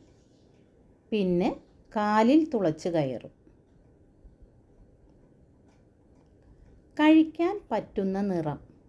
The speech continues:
അറിയാമോ? കഴിക്കാൻ പറ്റുന്ന നിറം ഏതാണ്?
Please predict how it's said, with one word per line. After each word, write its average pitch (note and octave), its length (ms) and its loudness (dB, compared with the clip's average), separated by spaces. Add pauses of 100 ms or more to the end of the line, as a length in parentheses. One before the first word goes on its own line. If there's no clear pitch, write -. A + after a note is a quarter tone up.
(880)
അറിയാമോ? F3+ 560 0 (1600)
കഴിക്കാൻ G#3 680 -4 (480)
പറ്റുന്ന F3+ 680 -4 (760)
നിറം D#3+ 600 -2 (840)
ഏതാണ്? G3 600 0